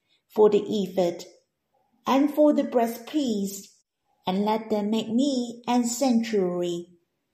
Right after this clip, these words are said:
that I may dwell in their midst, exactly as I show you concerning the pattern of the tabernacle, and of all its furniture, so you shall make it.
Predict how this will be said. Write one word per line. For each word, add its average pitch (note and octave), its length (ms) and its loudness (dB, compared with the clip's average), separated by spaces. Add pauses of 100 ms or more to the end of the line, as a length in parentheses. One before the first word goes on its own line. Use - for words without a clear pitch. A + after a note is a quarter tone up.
(220)
that F4+ 120 4
I E4+ 120 0
may E4 180 0
dwell C#4 600 4
in A3+ 180 2
their G#3 120 2
midst, F#3 540 -6 (500)
exactly G#3+ 1040 2
as A#3 220 -2
I C4 160 2
show D#4+ 380 4
you A#3+ 520 0
concerning C4 760 4
the A#3 80 2
pattern A#3 580 -4
of G3+ 200 -4
the - 100 -16
tabernacle, G3+ 1000 -2 (760)
and B3 380 2
of A#3+ 240 0 (100)
all C4 380 8
its A3+ 260 -2
furniture, G3 840 -2 (560)
so C4+ 260 4
you C4 340 4
shall C4 300 0
make A3+ 320 4
it. F3 240 -6